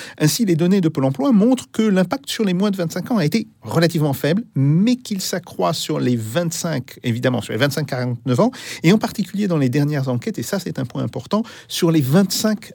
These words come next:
euh, trente ans. En fait, une grande partie, euh, de ces jeunes actifs étaient employés dans des activités de service, comme par exemple le, le tourisme ou les, les activités qui sont liées à la restauration,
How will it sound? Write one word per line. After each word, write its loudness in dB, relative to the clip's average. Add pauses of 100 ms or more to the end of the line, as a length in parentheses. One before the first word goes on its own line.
euh, 6
trente -4
ans. -8 (300)
En 2
fait, 0 (300)
une 2
grande 2
partie, -6
euh, 2
de -2
ces 0
jeunes 2
actifs -4 (220)
étaient 4
employés 0
dans 0
des 0
activités -4
de -10
service, -4
comme -18
par -16
exemple -12
le, -8
le -4
tourisme -2
ou -2
les, -4
les -8
activités -8
qui -8
sont -8
liées -6
à -8
la -12
restauration, -2